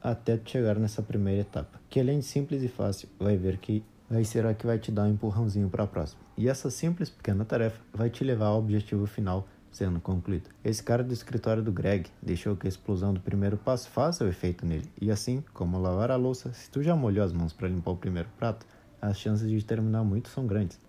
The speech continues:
Então começa pelo primeiro e pequeno simples passo que a inércia vai te surpreender positivamente.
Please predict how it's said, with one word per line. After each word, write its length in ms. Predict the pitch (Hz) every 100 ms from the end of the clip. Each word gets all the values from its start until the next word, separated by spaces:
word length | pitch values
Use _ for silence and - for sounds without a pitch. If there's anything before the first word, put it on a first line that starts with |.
| -
Então 260 | 101 110
começa 400 | 107 110 110 120
pelo 240 | 120 123 117
primeiro 480 | 113 104 101 117
e 40 | 104
pequeno 440 | - - 139 143
simples 460 | 127 - 170 175 135
passo 400 | - 120 120 - -
que 100 | -
a 60 | 123
inércia 360 | 107 104 -
vai 120 | 107 104
te 80 |
surpreender 500 | - 107 - 95 92
positivamente. 840 | 95 - 90 87 - 104 85 -